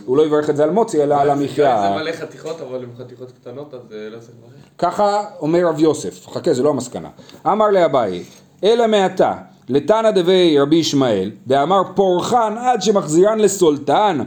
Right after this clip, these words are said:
Speaker 1: הכי נמי דלא באי ברוכי המוציא לחם מן הארץ. רבי ישמעאל אומר, לא, כשאתה לוקח את המנחות האלה ואתה... אתה פותט אותם לגודל של סולת, מחזיר אותם להיות ממש טחונים, כמו שאתה טוחן, אה, לחם, לפירורי לחם, כן? זה מה שעושים עם המנחות.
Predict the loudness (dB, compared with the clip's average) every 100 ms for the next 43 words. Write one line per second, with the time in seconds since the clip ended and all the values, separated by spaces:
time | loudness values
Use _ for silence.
0 | -10 -18 -4 -2 0 0 0 2 2 4
1 | 4 2 0 2 2 2 2 0 2 2
2 | 2 0 -2 0 0 -2 -10 -6 -2 0
3 | 0 0 2 2 2 2 2 0 -2 2
4 | 2 2 -2 -2 0 0 2 2 0 -2
5 | -2 -2 -4 -14 -20 -20 -12 -8 -4 0
6 | 2 2 2 2 -2 -10 -4 2 2 2
7 | 0 2 2 2 2 2 2 4 2 0
8 | -2 0 2 2 2 2 -2 -4 -6 -2
9 | 0 2 -2 -2 2 2 0 -8 -10 0
10 | 0 0 -2 0 0 0 0 0 0 2
11 | 0 2 -2 0 2 4 4 4 2 -2
12 | -4 -2 -4 -4 -12 _ -2 0 2 2
13 | 2 2 2 2 2 0 -2 0 0